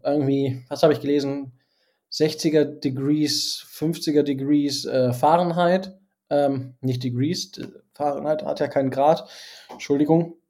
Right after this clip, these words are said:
Ähm, also da ist jetzt erstmal auch nichts zu befürchten. Ähm, ich sehe, dass wir nichts mehr haben direkt zum Spiel. Wenn, dann könnt ihr euch das natürlich jetzt gleich noch mal reinbringen. Ähm,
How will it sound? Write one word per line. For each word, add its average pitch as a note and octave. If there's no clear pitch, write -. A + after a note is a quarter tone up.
Ähm, D3
also C3+
da C#3
ist C3
jetzt C3+
erstmal C#3+
auch D#3
nichts E3+
zu E3+
befürchten. E3+
Ähm, D#3
ich B2+
sehe, F3+
dass G3
wir E3
nichts G3
mehr C#3+
haben F3
direkt D#3+
zum C3
Spiel. -
Wenn, F#3
dann D#3+
könnt D3+
ihr D3+
euch C#3
das C3+
natürlich D3
jetzt C3+
gleich C#3
noch C3
mal B2+
reinbringen. C3+
Ähm, E3